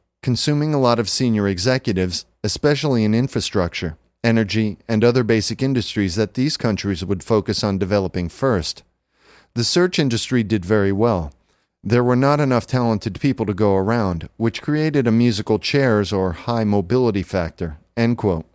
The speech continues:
Felix is optimistic that demand for talented managers and executives in their late forties and early fifties will come back,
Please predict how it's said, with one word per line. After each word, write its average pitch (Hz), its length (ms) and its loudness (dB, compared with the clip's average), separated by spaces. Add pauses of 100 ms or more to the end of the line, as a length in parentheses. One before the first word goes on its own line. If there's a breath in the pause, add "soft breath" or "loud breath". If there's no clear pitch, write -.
(340)
Felix 147 520 0
is 123 140 0
optimistic 123 720 0
that 104 220 0
demand 117 420 2
for - 160 -4
talented 110 540 -2
managers 104 600 0
and 113 300 0
executives 107 680 0
in 104 100 0
their 104 120 2
late 113 280 0
forties 120 400 0
and 98 140 0
early 104 260 2
fifties 101 500 -4
will 98 140 0
come 98 180 -2
back, 104 380 -2